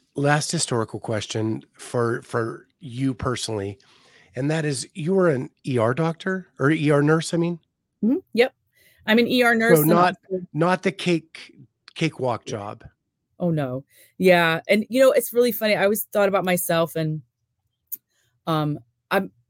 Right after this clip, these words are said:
Speaker 2: so I was in the, put in this gifted class when I was a kid, when I was second grade. And, uh, I was, was one class out of thirteen thousand students, like, one class of second graders. And I was in it.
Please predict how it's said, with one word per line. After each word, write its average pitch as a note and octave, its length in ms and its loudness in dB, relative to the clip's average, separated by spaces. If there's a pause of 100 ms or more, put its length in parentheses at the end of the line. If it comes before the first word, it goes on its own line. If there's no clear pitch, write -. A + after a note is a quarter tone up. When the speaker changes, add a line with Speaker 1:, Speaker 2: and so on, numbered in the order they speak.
(180)
Speaker 2:
so F#3+ 500 4
I G3 160 -2
was G#3 200 -2
in - 140 -6
the, A3 160 -4 (220)
put C4 140 -4
in B3 80 -4
this A3 160 -6
gifted E3+ 400 -6
class D3+ 480 -8
when E3+ 100 -8
I D#3+ 120 -4
was D#3 160 -8
a D3 140 -6 (1040)
kid, - 260 -4
when F3+ 100 -8
I F3 40 -6
was D#3+ 120 -10
second F3+ 380 -8
grade. D#3 420 -8 (460)
And, E3 260 -2
uh, C#3+ 360 -2 (760)
I F3 60 -4
was, F3 200 -4
was F3+ 260 -6
one G3 260 -4
class E3+ 400 -2
out D3+ 80 -6
of D#3 80 -12
thirteen F3+ 420 -8
thousand E3 300 -6
students, D3+ 720 -12
like, D3+ 260 -8 (140)
one D#3+ 180 -8
class D#3 440 -6
of C#3+ 120 -8
second D#3 380 -8
graders. D3 420 -6
And D#3+ 80 -6
I D#3 120 -2
was E3 160 -6
in A3 140 -2
it. D#3 200 -2